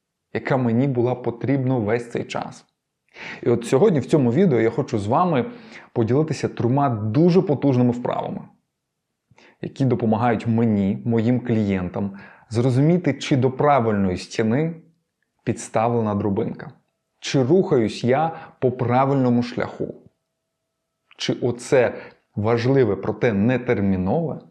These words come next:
те, що для мене зараз потрібно, і те, що зробить моє життя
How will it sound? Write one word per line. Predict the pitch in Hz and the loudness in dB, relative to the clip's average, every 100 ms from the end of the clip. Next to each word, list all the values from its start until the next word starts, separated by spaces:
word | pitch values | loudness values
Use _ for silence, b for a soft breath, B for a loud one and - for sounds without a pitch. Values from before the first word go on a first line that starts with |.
| _ | _
те, | - 135 | -4 -2
що | 135 - 110 | -2 -2 0
для | 98 | 2
мене | 101 131 120 | 2 2 0
зараз | 95 107 101 | 0 -2 -2
потрібно, | - - - 165 120 - | -6 -10 -4 0 0 -2
і | 135 | -4
те, | 120 - 131 | -2 2 2
що | 113 - 110 | 2 -2 -2
зробить | 98 117 101 98 | 2 0 0 -2
моє | 104 98 | -2 -2
життя | 90 98 143 156 | -2 -2 0 -2